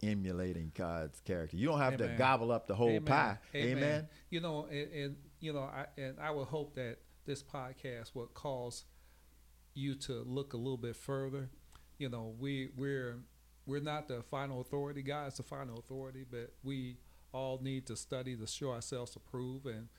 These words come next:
Speaker 2: we need to be able to contend for the faith. And so you need to know this word for yourself. And so I hope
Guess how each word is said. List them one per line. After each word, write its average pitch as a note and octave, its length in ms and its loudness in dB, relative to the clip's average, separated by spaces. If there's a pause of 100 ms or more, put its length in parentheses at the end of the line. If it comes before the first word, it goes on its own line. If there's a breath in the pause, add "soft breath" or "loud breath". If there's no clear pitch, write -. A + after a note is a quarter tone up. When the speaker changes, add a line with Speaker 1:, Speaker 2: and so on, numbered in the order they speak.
(220 soft breath)
Speaker 2:
we C3+ 100 0
need C3 220 0
to A#2+ 60 -8
be B2+ 160 0
able B2 140 -2
to A2+ 80 -4
contend A#2+ 460 -2
for B2+ 120 -2
the G#2+ 100 -2
faith. C3 340 -4
And A2 120 -4
so C3+ 120 -4
you C3 160 -2
need D3 220 -2
to B2 60 -2
know B2+ 200 2
this A#2+ 220 -2
word B2 280 -2
for A#2+ 100 -4
yourself. A2+ 500 -4
And A2 100 -4
so B2+ 120 -2
I A2+ 120 -4
hope D3+ 380 -2